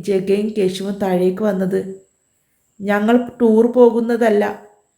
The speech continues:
ഗൗരവത്തോടെ പറഞ്ഞുകൊണ്ട് കാശി പുറത്തേക്ക് ഇറങ്ങിപ്പോയി.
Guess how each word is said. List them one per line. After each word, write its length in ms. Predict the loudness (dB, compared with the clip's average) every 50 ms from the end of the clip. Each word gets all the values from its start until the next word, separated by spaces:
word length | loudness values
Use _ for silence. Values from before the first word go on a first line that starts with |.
| _ _ _ _ _ _ _ -14
ഗൗരവത്തോടെ 840 | -8 -4 -2 0 0 2 2 2 2 0 0 0 -2 0 0 0
പറഞ്ഞുകൊണ്ട് 640 | 0 0 0 0 0 -2 -2 -2 0 0 0 0 0 -2
കാശി 340 | -2 -2 -2 -2 -2 -2 -4
പുറത്തേക്ക് 560 | -4 -2 -2 -2 -2 0 0 0 0 2 2
ഇറങ്ങിപ്പോയി. 540 | 2 2 0 -2 -4 -4 -2 -2 -2 -2